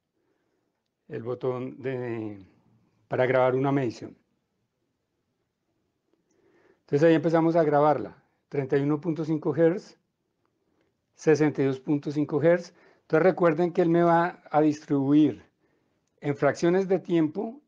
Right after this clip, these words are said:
esa, ese tiempo que escogí. O sea, el minuto que escogí lo va a distribuir en las frecuencias de octava. Entonces va a ser más o menos como cuatro segundos por cada,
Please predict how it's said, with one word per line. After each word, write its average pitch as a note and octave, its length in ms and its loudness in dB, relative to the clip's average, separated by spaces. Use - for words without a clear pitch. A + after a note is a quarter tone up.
esa, E3 680 -2
ese D#3 260 -6
tiempo E3+ 280 -4
que D#3 120 -8
escogí. B2+ 400 -12
O F#2+ 80 -20
sea, D3 120 2
el D3 80 2
minuto F3 460 0
que G#3+ 80 -8
escogí D#3 640 -4
lo D3 120 2
va D3+ 60 6
a D#3 60 4
distribuir D#3 800 2
en C#3+ 120 -4
las C#3 180 0
frecuencias D#3 600 0
de D3+ 80 2
octava. D3+ 440 0
Entonces C3 200 -10
va D3 60 0
a D3 40 -2
ser D#3 120 0
más D3+ 180 -2
o D#3+ 60 -2
menos D#3 480 0
como C3 220 -14
cuatro D3+ 280 -6
segundos C#3+ 680 -4
por C3+ 200 -6
cada, C#3 680 2